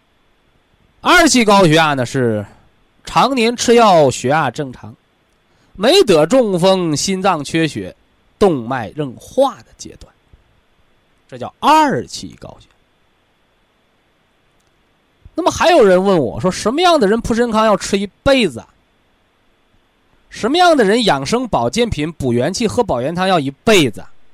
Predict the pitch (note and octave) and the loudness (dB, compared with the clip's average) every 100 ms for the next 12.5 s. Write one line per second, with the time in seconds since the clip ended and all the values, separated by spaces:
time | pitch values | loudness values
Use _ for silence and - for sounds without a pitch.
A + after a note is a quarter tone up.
0 | - _ _ _ _ _ _ _ _ C3+ | -20 _ _ _ _ _ _ _ _ -8
1 | A#2 G#2 A2+ A#2+ G2 G2 F2 G2+ _ _ | -8 -6 -2 -2 -4 -14 -20 -20 _ _
2 | _ _ _ _ - - _ _ - - | _ _ _ _ -20 -20 _ _ -14 -4
3 | D#3+ D#3 G#3 C#4+ F3 G2 - - B3 A#3+ | 2 4 6 4 2 0 -8 -2 0 0
4 | G#3+ B2+ A#2 C#3 C3+ G#2 C#2 C#2+ _ _ | -2 -4 -4 -4 -8 -10 -16 -20 _ _
5 | _ _ _ _ _ _ _ D3+ C#3 A2+ | _ _ _ _ _ _ _ -2 -2 -2
6 | A2+ E3 E3 - _ _ _ _ _ _ | -4 -4 -4 -10 _ _ _ _ _ _
7 | _ _ _ _ _ _ _ _ _ - | _ _ _ _ _ _ _ _ _ -6
8 | D3+ A#2 - E3+ D#3+ D3 C3 A#2+ - _ | -2 -2 0 0 0 -4 -4 -8 -14 _
9 | _ - - _ _ _ _ _ _ _ | _ -20 -20 _ _ _ _ _ _ _
10 | _ _ _ _ _ _ _ _ _ _ | _ _ _ _ _ _ _ _ _ _
11 | _ _ - A#3+ C#4 F3+ A#3 C#4 G3 G3+ | _ _ -2 2 4 2 0 0 0 0
12 | A3+ A#3 G#3 F#3+ C3 | 2 2 2 0 -4